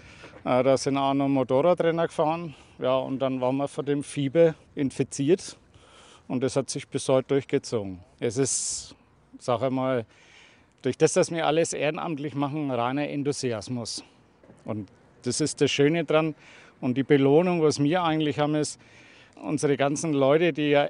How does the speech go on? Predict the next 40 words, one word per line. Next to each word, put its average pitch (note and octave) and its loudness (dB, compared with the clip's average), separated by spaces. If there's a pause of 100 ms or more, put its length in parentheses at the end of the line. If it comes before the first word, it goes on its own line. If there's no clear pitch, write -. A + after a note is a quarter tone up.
ehrenamtlich D3+ -2
hier D3 2
arbeiten, C#3+ 2
wir B2+ 0
kommen D3 0
dann C#3+ 0
halt C#3 0
an C#3 0
Sachen C#3 0
hin, C#3 -2
was B2+ -2
jetzt C3 -4
der A#2 -4
Zuschauer, D3 4
der C3 0
schon A#2 -4
viel E3+ 2
sieht, E3+ 0
aber C3 0
wir C3 2
sehen C#3 0
das C3 -2
Ganze B2 -2
halt A#2 0
vielleicht A2+ -4
noch A#2+ -4
ein A#2+ -2
bisschen A#2 -6 (440)
intensiver D3 2
und G#2+ -8
näher C#3+ 4
dort. C#3+ -2 (580)
Das A#2 0
ist C3 0
dann B2 2
die A#2+ -4
Belohnung G#2+ -6
für A2 -8
unsere G#2 -10
Leute. F#2 -10